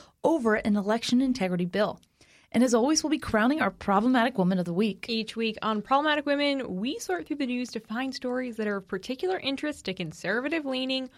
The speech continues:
Speaker 2: or problematic women, those whose views and opinions are often excluded by those on the so-called feminist left.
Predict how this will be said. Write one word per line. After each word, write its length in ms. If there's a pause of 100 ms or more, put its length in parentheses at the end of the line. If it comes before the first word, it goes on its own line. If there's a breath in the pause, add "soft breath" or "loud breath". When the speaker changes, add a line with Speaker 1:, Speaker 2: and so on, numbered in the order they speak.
(340 soft breath)
Speaker 2:
or 300
problematic 760
women, 380 (100)
those 300
whose 220
views 260
and 80
opinions 500
are 160
often 400
excluded 640
by 120
those 320
on 100
the 80
so-called 520
feminist 400
left. 420